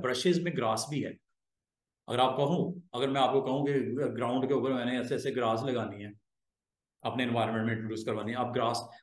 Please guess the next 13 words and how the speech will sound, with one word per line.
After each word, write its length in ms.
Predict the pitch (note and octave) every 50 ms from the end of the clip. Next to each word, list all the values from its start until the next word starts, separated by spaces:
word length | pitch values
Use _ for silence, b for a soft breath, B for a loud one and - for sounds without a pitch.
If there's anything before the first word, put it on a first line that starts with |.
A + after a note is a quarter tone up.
| B -
brushes 300 | D3+ D3 - F3 E3+ -
के 180 | F3+ D3+ C3 A#2+
भी 300 | A#2 - B2+ C3 C3 - -
आप, 240 | A#2+ A2 A2 - - B2+
अ, 380 | B2 A#2 A2 A2 A2 - - B B B _ -
brushes 420 | A2 D3 D3 - - F#3 F3+ F3 F#3 D#3+
आपके 300 | B2 B2 B2 - - A#2 - -
grass 320 | - B2 A#2 A#2+ A#2 -
के 80 | - D#3
भी 120 | - C3
अवेलेबल 400 | A#2 - - F#2 G2 - - F#2+ F#2
हैं, 80 | F#2 - _ _ _ _ _ _ _ _ _ _ _ _ _ _ _ _ _ _ _ _ _ -
Brushes 360 | C#3+ D3 D3 - F3+ F3+